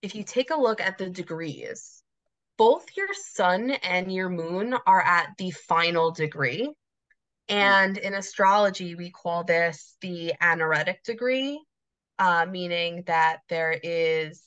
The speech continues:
Speaker 1: there can be, um, fame associated with these degrees. Um, fate, a lot of circumstances in your life can be fated. It's like completing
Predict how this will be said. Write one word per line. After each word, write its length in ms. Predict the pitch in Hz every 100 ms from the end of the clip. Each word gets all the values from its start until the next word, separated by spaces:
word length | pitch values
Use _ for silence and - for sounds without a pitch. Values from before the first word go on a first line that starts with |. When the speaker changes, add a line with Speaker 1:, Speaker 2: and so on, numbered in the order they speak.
| _
Speaker 1:
there 220 | 185 170 165 -
can 320 | 208 220 214
be, 640 | 180 170 165 156 156 156 _ _ _ _ 185
um, 280 | 160 151 151
fame 560 | _ 185 156 156 185 226
associated 680 | 202 208 214 208 226 220 220
with 120 | 220 208
these 220 | 220 214
degrees. 760 | 220 214 208 262 349 - - _ _ _ _ -
Um, 360 | - 170 160 156
fate, 440 | - - 170 214 277 _ - -
a 80 | 185
lot 320 | 175 170 170
of 220 | 165 160
circumstances 800 | - 160 170 165 180 165 165 160
in 60 | 156
your 140 | 156
life 300 | 156 156 147
can 220 | - 156
be 120 | 165 151
fated. 480 | 147 170 170 202 202
It's 180 | 175 175
like 220 | 160 160
completing 800 | 165 151 175 170 170 165 160